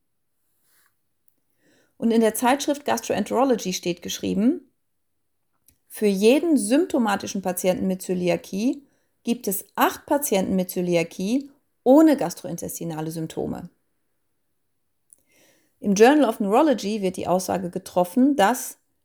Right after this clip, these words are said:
Glutenunverträglichkeit in erster Linie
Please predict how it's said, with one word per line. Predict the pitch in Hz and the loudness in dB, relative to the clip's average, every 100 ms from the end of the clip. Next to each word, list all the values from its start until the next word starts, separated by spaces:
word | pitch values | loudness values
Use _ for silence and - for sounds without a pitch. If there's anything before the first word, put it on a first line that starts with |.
| _ _ _ | _ _ _
Glutenunverträglichkeit | - 202 - 269 330 269 202 196 185 180 185 185 - 180 208 - | -10 -8 0 4 4 2 0 -2 -2 -4 -6 -10 -4 -4 -4 -8
in | 190 185 - | -8 -8 -4
erster | 190 254 311 - | 0 0 0 2
Linie | 254 262 214 175 254 | 4 4 2 0 -4